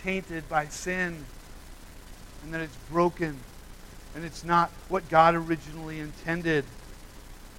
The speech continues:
But we hope for a future deliverance that God promises to us, the now and the not yet. We remain confident.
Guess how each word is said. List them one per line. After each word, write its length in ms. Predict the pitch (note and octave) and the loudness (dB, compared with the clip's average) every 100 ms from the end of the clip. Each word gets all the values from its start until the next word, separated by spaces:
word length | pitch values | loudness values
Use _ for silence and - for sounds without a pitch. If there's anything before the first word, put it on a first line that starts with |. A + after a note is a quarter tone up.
| - - - - - - - | -16 -16 -16 -16 -16 -8 0
But 160 | F3 | 0
we 120 | F#3 | 0
hope 400 | F3 - - A3+ - - | -8 -8 -2 -2 -4 0
for 100 | F#3+ | 0
a 60 | |
future 500 | - - G3 F#3+ G3 | 0 -8 -10 -8 -8
deliverance 1000 | D#3+ D#3+ D3+ D#3 C#3 D3 C3+ - - - - - - - - - - - - - - - - | -8 -10 -10 -10 -8 -10 -12 -12 -14 -14 -14 -14 -14 -14 -14 -14 -14 -16 -16 -14 -14 -14 -4
that 220 | F#3 - | -4 -4
God 280 | E3+ E3+ F3+ - - | -2 0 -2 -4 -2
promises 580 | E3 E3+ E3 F3 D#3 - - | -2 -2 -10 -12 -12 -12 -12
to 60 | C#3+ A#2+ | -12 -12
us, 360 | - - - - - - - - - - - - - | -14 -14 -14 -14 -14 -16 -16 -14 -14 -14 -16 -16 -4
the 100 | E3 | -2
now 500 | F3 F3 F3+ F#3 F#3 F3+ - - | 2 8 10 10 8 4 -8 -6
and 160 | E3 E3+ | -4 -2
the 60 | |
not 260 | D#3 D3+ D#3 - | 2 2 2 -4
yet. 100 | C3+ C3 - - - - - - - - | -12 -12 -14 -16 -16 -16 -16 -16 -14 -10
We 100 | D3+ | -6
remain 420 | E3+ E3+ E3+ E3+ D#3+ - | -2 -2 0 -2 -6 4
confident. 500 | F#3 F#3 F#3 E3 C#3+ | 8 8 6 -10 -12